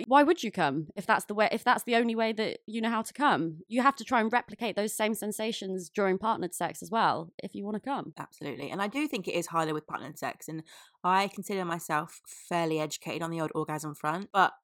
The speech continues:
Speaker 2: like, I struggle sometimes because there is a bit of pressure because someone else is there.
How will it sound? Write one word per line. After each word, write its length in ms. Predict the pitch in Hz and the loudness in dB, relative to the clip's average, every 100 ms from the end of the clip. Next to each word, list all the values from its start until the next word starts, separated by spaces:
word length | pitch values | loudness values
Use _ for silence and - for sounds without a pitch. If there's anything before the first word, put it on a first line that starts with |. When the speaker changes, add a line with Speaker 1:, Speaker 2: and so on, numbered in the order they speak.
| 214 | -2
Speaker 2:
like, 200 | 202 - - | -2 0 6
I 220 | 233 269 | 6 6
struggle 260 | - 196 202 | 0 -2 -2
sometimes 260 | 170 160 | -2 -4
because 360 | 156 - 214 190 _ - | -6 -6 -6 -6 _ -4
there 140 | 233 | -2
is 120 | 339 | 0
a 80 | 330 | -2
bit 200 | 214 - | -2 -2
of 100 | 156 | -2
pressure 500 | 139 131 - 143 135 - | -8 -8 -4 -2 -2 -6
because 240 | 170 170 | -10 -4
someone 240 | 170 160 147 | 0 0 -2
else 160 | 147 | -4
is 120 | 156 160 | -8 -6
there. 520 | 160 156 156 160 | -4 -2 -2 -4